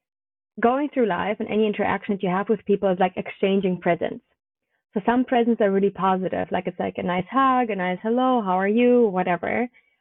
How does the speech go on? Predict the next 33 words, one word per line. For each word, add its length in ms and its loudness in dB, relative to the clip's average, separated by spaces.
And 120 2
then 160 2
there 240 2
is 80 -2
also 280 -2
really 460 2
nasty 440 0
presents. 540 -4
So 140 2
it 140 -2
might 260 0
be 140 0
someone 440 0
on 100 4
the 100 6
road 300 4
flipping 340 0
you 120 4
off 320 -2
or 120 2
yelling 420 2
at 120 -2
you 140 0
for 80 0
no 160 2
reason 500 2
or 180 0
hurting 460 0
you 140 -2
and 160 -8
so 180 -10
forth. 240 -8
And 380 2